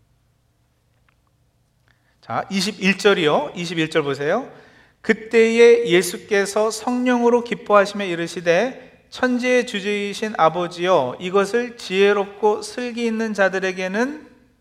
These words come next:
어떻게 하셔요? "숨기시고 어린아이들에게는", 여기 어린아이들은 누굴까요? 예, 제자들이에요.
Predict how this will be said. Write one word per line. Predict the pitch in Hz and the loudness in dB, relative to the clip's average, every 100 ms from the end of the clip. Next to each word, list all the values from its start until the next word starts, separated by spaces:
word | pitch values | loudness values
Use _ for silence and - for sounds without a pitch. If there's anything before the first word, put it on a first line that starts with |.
| _ - | _ -6
어떻게 | 170 185 | -6 0
하셔요? | 180 165 175 233 - - _ _ _ _ _ _ _ _ _ | -2 0 -4 -4 -8 -20 _ _ _ _ _ _ _ _ _
"숨기시고 | - 113 208 208 - 147 185 156 101 - - - - - | -8 -4 -2 -4 -4 2 4 4 0 -14 -20 -20 -20 -10
어린아이들에게는", | - 156 208 240 226 226 220 214 190 170 160 131 - | 4 6 6 6 6 6 4 2 2 -2 -4 -8 -4
여기 | 185 214 | -2 0
어린아이들은 | - 170 208 208 202 196 165 | 2 2 4 2 2 -4 -6
누굴까요? | 143 147 156 170 247 - _ _ _ _ _ _ _ _ _ _ _ _ _ _ _ _ - | -6 -6 -6 -6 -6 -12 _ _ _ _ _ _ _ _ _ _ _ _ _ _ _ _ -6
예, | 165 135 | -6 -4
제자들이에요. | 170 170 170 139 120 110 98 | -2 2 2 0 -6 -14 -18